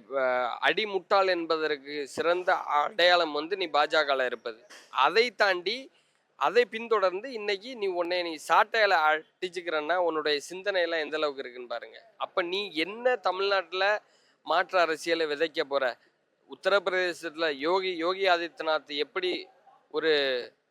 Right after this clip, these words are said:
ஒரு பின்னோக்கு சிந்தனைகளை கொண்டவரா இருக்கிறாரோ அதே மாதிரிதான் ஒரு, ஒரு அண்ணாமலையும் இருக்கிறாரு. அவரு படித்ததற்கான எந்த ஒரு, அ, ஒரு, ஒரு, ஒரு அவருக்கான அந்த ஒரு எதுவுமே கிடையாது அவர்கிட்ட.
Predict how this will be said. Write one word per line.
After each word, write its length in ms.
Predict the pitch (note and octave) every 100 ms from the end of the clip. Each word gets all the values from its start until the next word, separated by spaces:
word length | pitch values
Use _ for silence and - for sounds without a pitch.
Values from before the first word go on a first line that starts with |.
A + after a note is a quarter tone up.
| -
ஒரு 160 | D3 C3+
பின்னோக்கு 440 | D#3+ F3 F#3+ E3 E3+
சிந்தனைகளை 480 | D#3+ D#3 D#3+ D3 C#3 C3
கொண்டவரா 420 | C#3 D3+ C#3+ C#3
இருக்கிறாரோ 500 | C3 C3 B2+ D#3+ G#3
அதே 300 | E3+ F3+ G#3
மாதிரிதான் 480 | F#3+ F3 D#3 F3 G#3+
ஒரு, 380 | A3 F3+ F3 E3
ஒரு 140 | D#3+
அண்ணாமலையும் 560 | D3 F3 F3 E3 E3 D3
இருக்கிறாரு. 340 | C3+ A#2+ G#2+ _
அவரு 460 | B2+ C3 C3 A#2+ B2 -
படித்ததற்கான 800 | C#3+ E3+ G3 F3 F3 F3 F3 F3+
எந்த 320 | D3+ F3 G#3
ஒரு, 400 | F#3 F3 D#3 C#3+ _ - _ -
அ, 120 | C#3
ஒரு, 500 | C3+ C#3 C3+ C3 B2+ C3
ஒரு, 540 | C#3 C3+ B2+ B2+ B2+
ஒரு 500 | C3+ C3 B2+ B2+ B2 A#2 - -
அவருக்கான 640 | C3+ E3+ D#3+ E3+ F3+ E3+
அந்த 200 | D3 C#3+
ஒரு 200 | C#3+ C3+
எதுவுமே 400 | C3+ E3+ G3 G3
கிடையாது 400 | D#3+ E3 F3 C#3+
அவர்கிட்ட. 340 | A#2+ A#2+ A#2